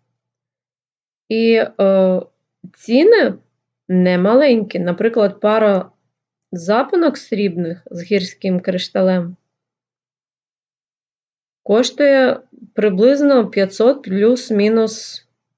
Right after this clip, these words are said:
як пощастить з продажем. Зараз я вам скажу для тих, хто дивиться нас за кордоном.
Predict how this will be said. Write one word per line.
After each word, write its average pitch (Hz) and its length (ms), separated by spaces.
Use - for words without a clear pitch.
як 196 240
пощастить 208 520
з - 60
продажем. 185 800
Зараз 190 340
я 190 140
вам 185 100
скажу 202 380
для 226 200
тих, 214 180
хто - 180
дивиться 196 420
нас 180 200
за 180 100
кордоном. 170 720